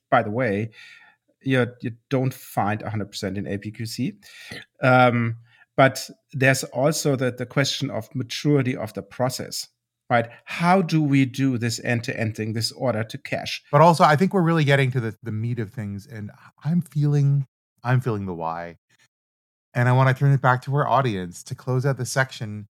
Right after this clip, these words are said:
Speaker 2: and ask them about the why. So think about yourself. What kind of reference frameworks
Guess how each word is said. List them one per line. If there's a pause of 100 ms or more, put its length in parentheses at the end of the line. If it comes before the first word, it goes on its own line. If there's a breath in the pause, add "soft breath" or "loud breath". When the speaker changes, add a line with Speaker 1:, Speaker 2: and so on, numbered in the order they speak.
(100)
Speaker 2:
and
ask
them
about
the
why. (160)
So
think
about
yourself.
What
kind
of
reference
frameworks